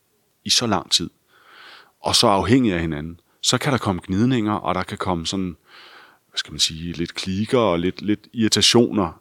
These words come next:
mellem folk. Øhm, og dem havde Chris en helt utrolig evne til at, øhm, glatte ud og samle folk. Og det er jo sådan,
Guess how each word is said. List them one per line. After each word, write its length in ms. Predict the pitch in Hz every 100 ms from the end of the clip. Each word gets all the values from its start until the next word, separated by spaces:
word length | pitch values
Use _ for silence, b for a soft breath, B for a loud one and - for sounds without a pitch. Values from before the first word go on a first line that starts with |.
| _ -
mellem 260 | 95 73
folk. 200 | 90 87 _ _ _ _ _ _ _ _ _ _ - -
Øhm, 420 | 95 87 80 76 - b b b b b b b b b -
og 140 | -
dem 300 | 156 165 - _ -
havde 400 | 107 120 143 123 - _ _ _ -
Chris 300 | 135 - -
en 120 | 120
helt 340 | - - 156 - -
utrolig 680 | 120 - - - 104 139 120
evne 360 | 95 98 117 131
til 340 | - 120 110 -
at, 340 | 104 95 90 87
øhm, 640 | 85 85 80 80 78 76 -
glatte 340 | - 90 85 95
ud 160 | 113 - _ _ _ _ _ _ _ _ - - -
og 140 | -
samle 400 | - 101 107 123
folk. 340 | - 95 - - _ _ _ _ _ _ _ -
Og 120 | 101
det 100 | 104
er 40 | 107
jo 80 |
sådan, 420 | 117 117 104 110